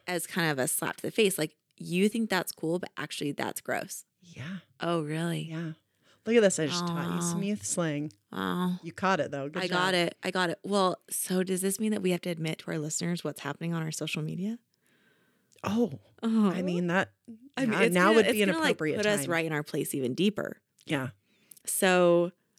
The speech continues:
Speaker 2: Do
Speaker 1: oh,
Speaker 2: it.
Speaker 1: Megan, I don't
Speaker 2: Confess,
Speaker 1: even know how to
Speaker 2: confess all
Speaker 1: start.
Speaker 2: of our
Speaker 1: I don't
Speaker 2: social
Speaker 1: know how to
Speaker 2: media
Speaker 1: start.
Speaker 2: sins. <laughs>
Speaker 1: So, I thought I was,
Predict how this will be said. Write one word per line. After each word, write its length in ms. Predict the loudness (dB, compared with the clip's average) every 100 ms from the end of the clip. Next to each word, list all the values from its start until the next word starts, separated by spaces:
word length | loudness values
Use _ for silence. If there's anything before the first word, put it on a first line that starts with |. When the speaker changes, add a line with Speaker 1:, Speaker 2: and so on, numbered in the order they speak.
| _
Speaker 2:
Do 120 | -4 0
Speaker 1:
oh, 140 | 2
Speaker 2:
it. 40 |
Speaker 1:
Megan, 280 | 4 2 2
I 40 | 0
don't 160 | 2
Speaker 2:
Confess, 120 | 4
Speaker 1:
even 120 | 6 6
know 60 |
how 40 | 6
to 60 |
Speaker 2:
confess 200 | 4 2
all 120 | 2 4
Speaker 1:
start. 180 | 6
Speaker 2:
of 120 | 6 6
our 100 | 6
Speaker 1:
I 40 |
don't 100 | 6
Speaker 2:
social 360 | 6 6 6 4
Speaker 1:
know 40 | 4
how 40 |
to 40 | 4
Speaker 2:
media 160 | 4
Speaker 1:
start. 200 | 4 4
Speaker 2:
sins. 460 | 2 4 4 4 2
<laughs> 300 | -2 _ 0
Speaker 1:
So, 440 | 4 4 4 4 0 -4 _ _ -18 -8
I 100 | -6
thought 280 | -2 2 4 6
I 120 | 6
was, 220 | 6 2